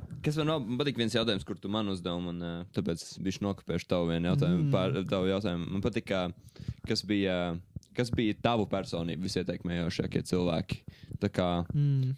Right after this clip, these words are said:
Speaker 1: kuriem tu centies līdzināties, ā, visvairāk? Caur bērnību, jā, caur tīņu gadiem, tur, ā, kāds,
Speaker 2: Mhm.
Speaker 1: ķipa, top
Speaker 2: Jā.
Speaker 1: five lists. <laughs>
Speaker 2: Nu, sākot no paša sākuma, nu,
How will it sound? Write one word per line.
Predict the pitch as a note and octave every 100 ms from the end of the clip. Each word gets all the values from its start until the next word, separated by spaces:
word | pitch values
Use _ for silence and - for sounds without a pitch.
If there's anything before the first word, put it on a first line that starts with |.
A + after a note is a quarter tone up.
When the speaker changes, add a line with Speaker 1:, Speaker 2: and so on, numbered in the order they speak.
| -
Speaker 1:
kuriem | B2 A2+ F#2+
tu | A2
centies | - G2+ F#2 F2 -
līdzināties, | F#2 F2+ F2+ F2 - F2+ - -
ā, | E2+ E2
visvairāk? | E2 F2+ E2+ E2 - -
Caur | F#2
bērnību, | F#2 C#3+ D#3 A#2 G#2
jā, | F#2+
caur | F#2+ F2+ -
tīņu | A#2+ A#2+ G#2+
gadiem, | F#2+ F#2+ F2 E2+
tur, | -
ā, | - - - _ _ _ - - - -
kāds, | E3 D3 E3+
Speaker 2:
Mhm. |
Speaker 1:
ķipa, | F3 - F2 F#2 - - - - - - - -
top | A2
Speaker 2:
Jā. | F#3
Speaker 1:
five | F3+ G2+ F2+
lists. | F#2 - -
<laughs> | - C3 -
Speaker 2:
Nu, |
sākot | E3+ C4 D4 F#3+
no | D3+
paša | D#3 G#3 - A3 G#3+
sākuma, | D#3 D3+ - -
nu, | E3+ D#3+